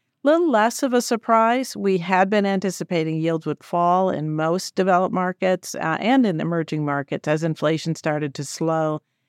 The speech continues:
and those central banks had room to start cutting rates. And that's playing out. Similar story in the currency markets. You know, we were looking for some pullback in the dollar once the Fed signaled it was, you know,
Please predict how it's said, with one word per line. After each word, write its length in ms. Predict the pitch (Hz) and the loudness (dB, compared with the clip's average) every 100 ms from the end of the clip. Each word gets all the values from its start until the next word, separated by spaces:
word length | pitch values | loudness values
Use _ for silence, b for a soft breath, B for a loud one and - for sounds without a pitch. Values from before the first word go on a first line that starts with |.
| _ _ | _ _
and 260 | - 175 165 | -2 0 2
those 240 | 170 170 | 2 2
central 360 | - 160 160 147 | 0 -2 -2 -2
banks 260 | 143 143 | -2 -2
had 160 | 156 147 | -4 -4
room 240 | 147 147 | -4 -4
to 80 | 143 | -4
start 320 | - 143 143 | -4 -4 -4
cutting 380 | - 156 147 143 | -4 -4 -2 -4
rates. 360 | 143 147 139 185 | -2 -2 -2 0
And 100 | 214 | 2
that's 220 | 247 - | 2 -2
playing 460 | - 180 139 135 | -4 -2 0 -2
out. 340 | - 147 143 - _ _ - | -6 -6 -6 -8 _ _ -6
Similar 400 | - 233 220 196 | 0 2 2 0
story 380 | - 202 180 160 | 0 2 2 2
in 80 | |
the 60 | 156 | -2
currency 520 | - 196 190 175 185 | -4 0 0 0 -2
markets. 800 | 175 160 156 - 151 139 139 - | 0 0 -2 -2 0 0 -2 -4
You 60 | 165 | -4
know, 240 | 147 131 | -2 -2
we 180 | 147 160 | -2 -2
were 180 | 170 151 | -2 -2
looking 460 | 170 208 - 220 202 | 0 0 2 0 0
for 140 | 202 | -2
some 260 | - 202 196 | 0 0 0
pullback 480 | 202 196 190 180 | 0 2 2 2
in 80 | 190 | 0
the 120 | 180 | -2
dollar 360 | 170 165 165 170 | 2 2 2 0
once 220 | 160 160 | -2 -4
the 80 | 156 | -4
Fed 260 | - 156 160 | 0 0 0
signaled 460 | - 165 170 156 | -4 -2 -2 -2
it 140 | 165 - | -2 -2
was, 280 | 151 139 - | -4 -4 -10
you 80 | 156 | -10
know, 140 | - | -10